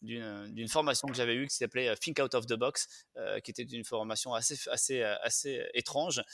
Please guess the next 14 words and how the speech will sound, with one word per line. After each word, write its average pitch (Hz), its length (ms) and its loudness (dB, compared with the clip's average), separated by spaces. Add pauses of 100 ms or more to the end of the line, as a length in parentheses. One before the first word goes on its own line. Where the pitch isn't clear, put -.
(220)
mais 117 140 -2
c'était, 131 500 0
heu, 104 40 -4
c'était - 240 -4
d'apprendre 143 420 0
à 113 80 6
sortir 143 340 4
du 120 120 0
cadre 147 380 6 (300)
de 120 140 -2
tes 123 160 2
biais, 143 280 4
heu, 110 300 6 (260)
heu, 110 300 -2